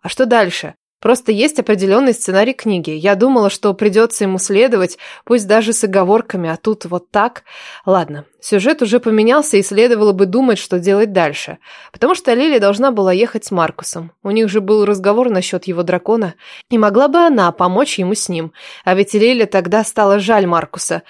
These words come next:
Она действительно искренне хотела ему помочь,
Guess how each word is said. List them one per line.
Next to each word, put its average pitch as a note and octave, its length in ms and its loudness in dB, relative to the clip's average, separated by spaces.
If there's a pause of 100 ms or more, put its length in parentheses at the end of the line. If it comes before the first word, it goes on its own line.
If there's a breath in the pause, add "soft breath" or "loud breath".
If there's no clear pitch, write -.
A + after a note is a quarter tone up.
(220 loud breath)
Она G3+ 180 2
действительно A#3+ 500 0
искренне A3+ 400 -2
хотела A#3 340 0
ему A3 200 2
помочь, G#3+ 500 -2